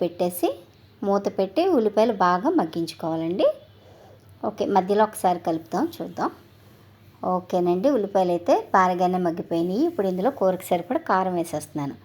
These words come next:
ఇది కూడా కాస్త కారం ఎక్కువ పడుతుంది, ఎందుకంటే మిక్స్డ్ వెజ్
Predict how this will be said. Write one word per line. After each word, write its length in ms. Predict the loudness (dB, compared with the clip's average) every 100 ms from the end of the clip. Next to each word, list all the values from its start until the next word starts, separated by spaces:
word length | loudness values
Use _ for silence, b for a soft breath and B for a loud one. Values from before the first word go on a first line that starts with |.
| B B B B -2
ఇది 100 | 2 2
కూడా 140 | 4 4
కాస్త 240 | 2 0 0
కారం 240 | 2 4 2
ఎక్కువ 200 | 0 -2 0
పడుతుంది, 400 | -2 -2 -2 2 2 2
ఎందుకంటే 480 | 0 -2 0 -2 -2 -8 B B B -2
మిక్స్డ్ 260 | -2 0 0
వెజ్ 200 | 0 0